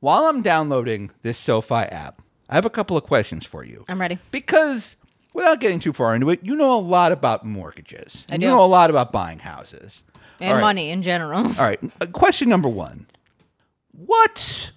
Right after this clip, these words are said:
Speaker 1: a mortgage?
Speaker 2: It's a loan for a house.
Speaker 1: Can I get a mortgage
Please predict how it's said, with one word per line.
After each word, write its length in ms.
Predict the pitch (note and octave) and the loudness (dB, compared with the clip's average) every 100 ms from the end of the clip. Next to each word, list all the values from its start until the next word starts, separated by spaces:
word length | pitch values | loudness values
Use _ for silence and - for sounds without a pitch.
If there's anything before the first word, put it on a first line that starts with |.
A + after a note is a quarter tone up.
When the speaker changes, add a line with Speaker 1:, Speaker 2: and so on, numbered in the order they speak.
| - | -10
Speaker 1:
a 140 | G#3+ | -4
mortgage? 1500 | G3 E3+ C#3 B2+ A#2 G2+ A2 C#3 - C#4 - - - - - - - | -2 0 4 6 6 4 0 -2 -4 -6 -6 -8 -10 -12 -16 -20 -18
Speaker 2:
It's 140 | - | -4
a 100 | A3 | 0
loan 520 | G3 G3+ G#3 G#3+ A3 | 2 4 4 2 0
for 240 | G#3 - F3+ | -4 -2 0
a 60 | D#3+ | 0
house. 540 | D3+ C#3+ - - - - - _ _ _ - | -2 -4 -6 -14 -14 -18 -20 _ _ _ -6
Speaker 1:
Can 120 | A3+ | -2
I 80 | A#3+ | 0
get 220 | A3 E4+ | 0 0
a 80 | D#4+ | 2
mortgage 920 | B3 A3+ G#3+ G3 G3 F3+ - - - | 4 4 4 4 2 2 -8 -12 -16